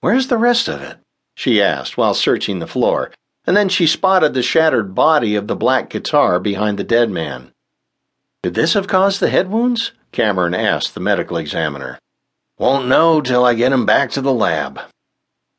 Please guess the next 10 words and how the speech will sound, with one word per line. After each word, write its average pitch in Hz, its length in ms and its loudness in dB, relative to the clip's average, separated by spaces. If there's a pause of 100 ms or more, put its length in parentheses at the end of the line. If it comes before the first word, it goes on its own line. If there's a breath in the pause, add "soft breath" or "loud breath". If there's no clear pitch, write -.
(260)
Cameron 226 460 2
knelt 170 280 2
down 147 340 2
to 113 80 0
peer 131 280 0
closely 110 680 0
at 101 100 0
the 110 100 -4
victim's 143 500 -2
fingers. - 680 -4